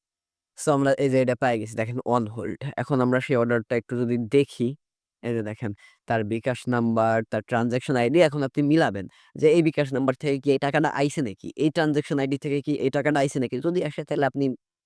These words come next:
আপনার যে প্রোডাক্ট তারা পাঠাই দিবেন, তার পাঠাই এটা দেওয়ার কমপ্লিট। এভাবে এখন প্রসেসিং বা কমপ্লিটের উপর ক্লিক দিলেই হয়ে যাবে। So, আমার মনে হয় আমি আপনাদেরকে বোঝাতে পেরেছি কিভাবে WordPress-এর মাধ্যমে সম্পূর্ণ free of cost একটা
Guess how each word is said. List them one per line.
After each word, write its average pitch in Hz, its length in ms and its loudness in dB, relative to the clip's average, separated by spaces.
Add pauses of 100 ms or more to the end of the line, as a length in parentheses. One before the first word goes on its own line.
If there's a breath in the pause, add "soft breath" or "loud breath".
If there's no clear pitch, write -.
(120)
আপনার 131 260 -2
যে 123 100 -2
প্রোডাক্ট 123 360 0 (260)
তারা 113 160 -2
পাঠাই 120 320 0
দিবেন, 127 160 -4 (300)
তার 107 140 -2
পাঠাই 113 240 0
এটা 117 180 -2
দেওয়ার 120 260 2 (760)
কমপ্লিট। 120 460 0 (180)
এভাবে 110 320 0
এখন 117 220 -2
প্রসেসিং 127 440 -2 (100)
বা 120 100 4
কমপ্লিটের 120 460 -2
উপর 127 180 -4
ক্লিক 131 280 -2
দিলেই 185 260 2
হয়ে 123 120 2
যাবে। 101 180 -6 (1040)
So, - 200 0 (480 loud breath)
আমার 143 220 0
মনে 151 200 2
হয় 185 120 -2
আমি 165 140 0
আপনাদেরকে 147 400 -2
বোঝাতে 127 340 0
পেরেছি 143 340 0
কিভাবে 135 300 0
WordPress-এর 139 540 -2
মাধ্যমে 139 280 -4
সম্পূর্ণ 147 380 -2
free 147 180 0
of 147 140 -2
cost 180 220 -4
একটা 135 240 0